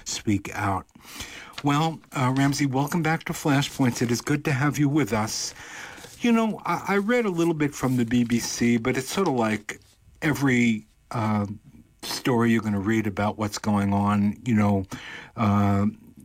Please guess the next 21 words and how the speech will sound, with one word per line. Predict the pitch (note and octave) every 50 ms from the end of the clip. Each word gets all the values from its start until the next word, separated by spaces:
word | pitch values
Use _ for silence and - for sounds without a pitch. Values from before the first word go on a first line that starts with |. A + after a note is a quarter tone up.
| - - - - - - _ _ - -
sympathy | - - - D#3 D3 C#3 - D3 C3+ - C#3 C3
for | A#2+ - - - B2+
the | A#2 A#2 B2 A#2+ A#2 A#2 B2
Israelis, | A#2 A2+ - - B2 A#2 A2 A2+ A#2 A#2 A#2 A2+ A2+ A2+ A2+ A2 G#2 G2+ - - - - - - -
um, | B2 A#2+ A#2 A2+ A2 A2 A2 G#2 - - - - - - - - -
uh, | - C#3 A#2+ - -
urgent | - C#3 C#3 C#3 C3+ C3+ C#3 B2+ A#2+ A#2
calm | - - - C3 B2+ A#2+ A2+ A#2 A2+ G#2+ G#2+ A2 G2 - - - - -
on | - B2 A#2 A#2 A#2+
both | A#2 G#2 A#2+ A#2 A2+ G#2+ -
sides. | - - - A#2+ G#2 G2 G#2 F#2+ E2+ D#2+ - - - - - - - - - _ _ _ _ -
Do | - A#3
you | C4 C4+
wanna | B3+ C#4 D4 D4 D4 D4+ C#4
sort | - - - A#3 G3+ F3+
of | F3 D#3+ C3 - - - _ _ _ _ _ _ _ -
talk | - G3+ G#3 G3 -
a | G3
little | F3+ E3 E3 E3 D#3+
bit | D3+ D3+ C#3+
about | D3 D3 C#3 B2+ B2+ C3 B2+ -